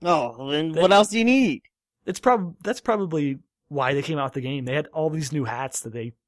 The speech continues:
Speaker 2: they just had to get out there.
Speaker 1: I could just picture two Japanese game developers sitting around eating lunch one day. They see someone walk by. "I've never seen that hat before.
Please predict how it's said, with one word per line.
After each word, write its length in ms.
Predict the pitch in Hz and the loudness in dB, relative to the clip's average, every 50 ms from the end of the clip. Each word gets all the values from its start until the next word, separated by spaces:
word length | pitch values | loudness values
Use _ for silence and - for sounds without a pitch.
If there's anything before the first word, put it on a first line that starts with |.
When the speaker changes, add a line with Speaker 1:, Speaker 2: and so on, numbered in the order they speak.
| _ _ - | _ _ -8
Speaker 2:
they 140 | 147 143 | -8 -6
just 180 | 135 117 160 - | -6 -6 -6 -4
had 100 | 151 151 | -4 -4
to 60 | 143 | -4
get 100 | 127 120 | -4 -4
out 200 | 113 120 147 - | -4 -4 -6 -6
there. 220 | - 92 98 - _ | -10 -14 -16 -18 _
Speaker 1:
I 140 | - - 175 | -4 -2 -2
could 100 | 180 208 | -2 -2
just 180 | 190 208 175 - | -2 -4 0 0
picture 260 | 208 202 - - 160 | 0 0 0 -4 -8
two 460 | - - - 180 180 175 170 160 160 | -6 -4 -2 0 0 0 0 -2 -4
Japanese 560 | 143 - 165 151 151 147 - 156 147 143 135 | -2 2 2 2 2 2 0 -2 -4 -4 -4
game 220 | - 151 139 135 139 | -4 -4 -4 -4 -4
developers 640 | 139 139 143 139 139 143 139 - 151 147 143 - | -4 -4 -2 0 0 -2 -2 -2 -4 -4 -2 -4
sitting 260 | - - 135 135 135 | -6 -6 -6 -6 -6
around 420 | 139 131 123 123 127 123 127 127 131 | -6 -6 -6 -6 -6 -6 -6 -6 -6
eating 220 | 131 127 135 131 | -8 -8 -8 -8
lunch 260 | 127 123 123 127 - | -6 -8 -8 -10 -10
one 140 | - 131 131 | -12 -12 -8
day. 300 | 131 127 127 127 131 135 - _ _ _ _ _ - | -6 -6 -4 -4 -6 -8 -10 _ _ _ _ _ -12
They 80 | 147 | -10
see 140 | - - 160 | -8 -8 -6
someone 300 | - - 156 147 143 139 | -4 -2 -2 -2 -2 -2
walk 220 | 139 139 135 - | -2 -2 -4 -4
by. 320 | - 139 139 135 139 139 139 _ _ _ _ _ _ _ _ _ _ - | -6 -4 -4 -4 -4 -6 -8 _ _ _ _ _ _ _ _ _ _ -12
"I've 160 | 208 - - | -12 -4 -2
never 160 | 381 349 294 | -2 -2 0
seen 300 | 233 - - 277 339 392 | -2 -2 -2 -2 0 2
that 200 | 392 302 190 139 | 4 4 2 2
hat 280 | 135 143 127 120 - _ | 2 0 -2 -2 -4 _
before. 520 | 123 - - - 135 120 117 104 - - | -14 -14 -10 -8 -8 -8 -8 -10 -12 -16